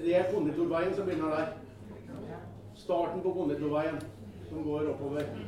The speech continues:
til stadion. Huset står jo der enda, men det er ikke noen butikk. Så det var Tangen Vestby. Så kommer han, eh,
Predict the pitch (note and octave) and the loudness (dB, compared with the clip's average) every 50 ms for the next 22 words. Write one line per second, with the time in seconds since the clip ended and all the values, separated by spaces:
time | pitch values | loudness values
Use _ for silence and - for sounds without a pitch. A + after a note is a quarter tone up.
0 | - - - - - - D#3 D3 - C#3 C3 C3+ D3 D3+ C#3 - - - - - | -8 -8 -8 -8 -6 -6 -6 -4 -2 -2 0 0 0 -2 -4 -6 -8 -10 -12 -12
1 | C3 - - B2 - - - - - - - - - - - - - - - - | -10 -10 -10 -8 -8 -10 -10 -10 -12 -12 -12 -12 -12 -12 -12 -12 -12 -12 -12 -12
2 | - - - - - - - G#3 G#3 - - - - - - - - E3 F3+ E3+ | -12 -12 -12 -12 -12 -12 -10 -10 -8 -8 -8 -8 -10 -10 -10 -10 -8 -6 -6 -4
3 | D3+ - B3 - - G3 D#3+ E3 F3 F3 F#3 F#3 F#3 - C#3 C#3 F#3+ G3 F#3+ - | -4 -2 -2 0 0 2 2 2 4 6 6 6 6 6 4 4 4 4 4 2
4 | F3+ E3+ D3 D#3 D#3+ D#3+ - - - - - - - - - - - - - - | 2 0 0 0 -2 -2 -2 -2 -2 -4 -6 -8 -10 -12 -12 -14 -14 -14 -16 -16
5 | - - - - - - - - - - B3 - - - - - - - - - | -16 -14 -14 -12 -12 -12 -12 -14 -14 -14 -14 -14 -12 -14 -14 -14 -14 -16 -16 -16
6 | - - - - - - - - - - - - - - - - F3 F#3 F#3 F#3 | -16 -16 -16 -18 -18 -18 -18 -18 -18 -18 -18 -18 -18 -16 -10 -4 2 4 6 6
7 | F#3+ G3 G3+ G#3+ - E3 F3+ F#3 F#3+ F#3+ F3+ F3+ F#3 F#3 G3 G#3+ A3+ A#3 A3 - | 6 6 4 2 2 4 4 4 6 4 4 4 4 4 4 4 4 2 0 -2
8 | - - - - - - - - - - - E3+ F3 F3+ F3+ F3 F3 E3 E3 E3 | -6 -10 -14 -16 -16 -18 -18 -18 -16 -12 -8 -4 -4 -4 -2 -2 -2 -2 -2 -2
9 | E3 E3 E3+ E3+ E3 E3+ E3+ E3 E3 D#3+ - | -2 -2 -2 -2 -4 -6 -4 -4 -4 -4 -4